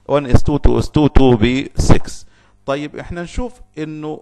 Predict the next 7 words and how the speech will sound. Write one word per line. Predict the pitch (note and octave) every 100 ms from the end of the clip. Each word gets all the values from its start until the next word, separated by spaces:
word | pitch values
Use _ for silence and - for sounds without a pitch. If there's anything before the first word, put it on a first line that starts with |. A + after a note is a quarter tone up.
| B2
لو | A#2+ C#3 D#3
إحنا | G3+ A3
جينا | F#3 G#3+ F3+
مثلا | F#3 F#3 F#3 F#3 D3+ D3
ل، | E3+ E3+ _ _ _ _ A#2
آه، | A#2 A2 G#2+ G2+ - - A1 - - A#2
النيتروجين، | B2 D3 D3+ - A#2 G2+ G2+